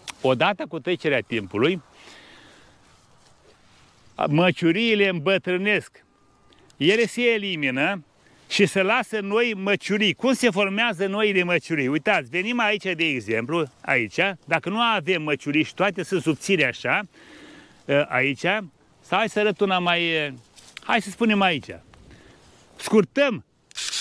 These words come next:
de la un mugure vegetativ și aici se va forma măciulie. De aici va porni o măciulie. Așa se pornește o măciulie atunci când, ă, se degarnisește pomul. Din ramuri,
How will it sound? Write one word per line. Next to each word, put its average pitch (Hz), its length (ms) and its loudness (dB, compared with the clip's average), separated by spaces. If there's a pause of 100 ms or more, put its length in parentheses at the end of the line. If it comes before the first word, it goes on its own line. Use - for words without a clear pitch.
(1500)
de 156 160 4
la 202 180 2
un 196 80 -2
mugure 240 280 0
vegetativ 185 720 -2
și - 120 -4
aici 226 180 0 (240)
se 190 220 -2
va 202 140 2
forma 185 480 -4
măciulie. 196 720 0 (360)
De 160 200 -2
aici 214 240 0
va 220 120 0
porni 202 260 -2
o 208 100 0
măciulie. 190 560 0 (640)
Așa 190 280 -2
se 214 300 0 (200)
pornește 175 420 0
o 185 40 2
măciulie 165 460 2
atunci 185 280 -4
când, 175 280 -2 (340)
ă, 143 180 4
se 180 180 0
degarnisește 165 800 0 (100)
pomul. 107 360 -2 (460)
Din 190 200 2
ramuri, 196 500 -2